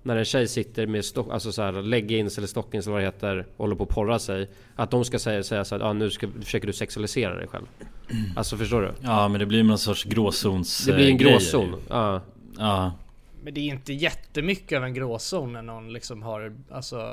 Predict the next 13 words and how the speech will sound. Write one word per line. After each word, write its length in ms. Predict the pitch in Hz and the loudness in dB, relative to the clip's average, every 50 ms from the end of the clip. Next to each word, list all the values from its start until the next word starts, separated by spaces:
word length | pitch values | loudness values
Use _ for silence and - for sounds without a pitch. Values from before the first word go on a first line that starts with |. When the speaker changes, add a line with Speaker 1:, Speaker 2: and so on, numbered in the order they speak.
| 113 113 113 113 110 - - - - - | -8 -10 -12 -12 -14 -18 -20 -20 -20 -14
Speaker 3:
när 140 | - 151 147 | -10 -8 -6
någon 220 | 135 131 127 123 117 | -6 -6 -6 -6 -6
har 280 | 120 120 117 113 117 113 117 123 131 135 135 - - - | -6 -6 -4 -4 -6 -8 -8 -10 -12 -16 -16 -18 -18 -18
i-, 40 | - | -16
i-, 340 | - 76 - - - - - | -16 -16 -16 -14 -16 -14 -12
liksom 340 | - 131 131 - 135 127 120 | -12 -12 -12 -12 -12 -12 -10
inga, 400 | 127 131 123 120 117 113 113 110 117 123 | -10 -12 -12 -12 -12 -12 -12 -14 -12 -12
när 100 | 139 139 | -10 -6
man 240 | 135 135 135 127 117 | -4 -4 -4 -2 -2
bara 120 | 127 123 | -2 -2
har 140 | 117 120 120 | -2 -2 -2
en, 300 | 117 113 113 113 113 113 | -4 -4 -6 -6 -8 -8
eh, 260 | 110 110 110 113 110 | -8 -8 -8 -8 -8